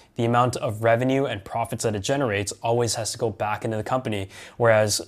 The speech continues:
passive income streams such as, like, AdSense or, like, course revenue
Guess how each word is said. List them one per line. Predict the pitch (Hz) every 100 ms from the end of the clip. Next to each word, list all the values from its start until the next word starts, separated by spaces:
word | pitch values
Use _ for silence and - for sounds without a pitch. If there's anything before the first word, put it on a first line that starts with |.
| -
passive | - 123 131
income | 120 123 113
streams | 98 117 107 110
such | - 107 - -
as, | 104 101 98
like, | 98 -
AdSense | 120 123 - 127 113 113 - 165
or, | 139 113 104 101 101 - _
like, | 117 101 -
course | - 151 139
revenue | 139 113 113 110